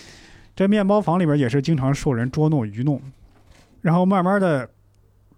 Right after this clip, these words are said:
是有一个机会，那些人，他们那个搞科研的，搞心理学实验的，就给他，等于他有这个机会来让自己提高智商了嘛。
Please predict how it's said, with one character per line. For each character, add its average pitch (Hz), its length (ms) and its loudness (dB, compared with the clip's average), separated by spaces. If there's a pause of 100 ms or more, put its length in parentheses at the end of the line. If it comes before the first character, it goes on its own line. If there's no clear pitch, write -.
(100)
是 160 220 0
有 123 120 2
一 127 80 0
个 156 100 0
机 185 260 0
会， 143 200 0
那 127 120 0
些 135 180 0
人， 120 400 -4
他 - 120 -6
们 131 220 0
那 131 80 -2
个 120 240 -4
搞 107 200 -8
科 - 180 -6
研 117 180 -2
的， 123 220 -6 (460)
搞 120 120 -2
心 147 160 0
理 131 100 2
学 123 140 -2
实 - 160 -4
验 139 180 0
的， 107 160 -10 (720)
就 135 160 -2
给 127 140 -4
他， 123 120 0
等 120 160 -2
于 123 60 0
他 131 100 0
有 123 100 2
这 127 80 0
个 131 80 0
机 147 140 0
会 127 100 2
来 123 140 2
让 127 220 0
自 139 160 -6
己 113 120 -4
提 127 180 -4
高 123 140 -2
智 123 120 -4
商 127 200 -6
了 135 80 -4
嘛。 107 200 -12